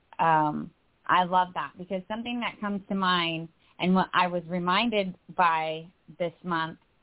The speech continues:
was that being in the present moment, another word for that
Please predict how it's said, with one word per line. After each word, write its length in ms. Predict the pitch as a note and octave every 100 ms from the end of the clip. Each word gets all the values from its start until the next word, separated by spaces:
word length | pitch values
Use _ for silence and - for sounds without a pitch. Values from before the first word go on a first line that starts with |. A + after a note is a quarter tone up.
| _ _
was 240 | E3 F#3+ F3+
that 440 | F3 F#3 F3 E3+ E3 - _ _ _ _ _ _ _ _ _ _ _ _ _ _ _ _ _ _ - F3+
being 320 | G#3+ A#3+ A#3
in 80 | G#3+
the 60 |
present 380 | G3 G#3 G3 F#3
moment, 400 | F3+ F#3+ F#3 F3
another 440 | F3+ F#3+ F#3+ F#3+ F3
word 340 | E3 F#3+ G#3+
for 100 | -
that 240 | F#3+ F3